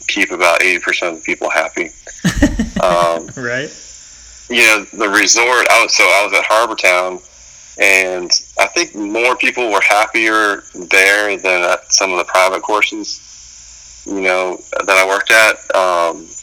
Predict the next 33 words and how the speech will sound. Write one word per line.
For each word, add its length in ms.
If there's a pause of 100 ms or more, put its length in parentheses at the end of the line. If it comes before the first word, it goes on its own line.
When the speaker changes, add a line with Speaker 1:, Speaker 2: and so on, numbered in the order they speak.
(340)
Speaker 1:
because 300
they 60
were 120
on 120
vacation, 520 (240)
you 60
know, 380
and 160
you, 100 (760)
you'd 160
actually 300
see 140
the 100
same 280
people 340
year 220
after 180
year, 440 (420)
uh, 420
them 220
coming 300
down, 400
and 120
then, 240 (600)
um, 340
Harbortown 600
hosts, 640
uh, 240
the 100
Heritage, 640
which 220
is 160
a 160